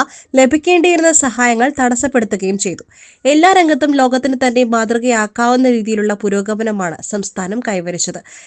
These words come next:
ഇത്തരം പ്രതിസന്ധികൾക്കിടയിലും കേന്ദ്ര സർക്കാരിന്റെ നിസ്സഹകരണങ്ങൾക്കിടയിലും ദേശീയ തലത്തിൽ തന്നെ മികച്ച അംഗീകാരങ്ങളാണ് സംസ്ഥാനത്തിന്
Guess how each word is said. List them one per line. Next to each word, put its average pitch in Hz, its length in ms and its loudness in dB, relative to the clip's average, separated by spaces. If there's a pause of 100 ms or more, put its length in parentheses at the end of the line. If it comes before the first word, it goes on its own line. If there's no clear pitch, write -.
(140)
ഇത്തരം 320 360 2
പ്രതിസന്ധികൾക്കിടയിലും 262 1160 -2 (120)
കേന്ദ്ര 214 200 -4
സർക്കാരിന്റെ 247 580 -4
നിസ്സഹകരണങ്ങൾക്കിടയിലും 233 1300 -4 (360)
ദേശീയ 285 420 2
തലത്തിൽ 269 440 0
തന്നെ 247 180 2
മികച്ച 254 460 0
അംഗീകാരങ്ങളാണ് 220 760 -2
സംസ്ഥാനത്തിന് 214 760 -4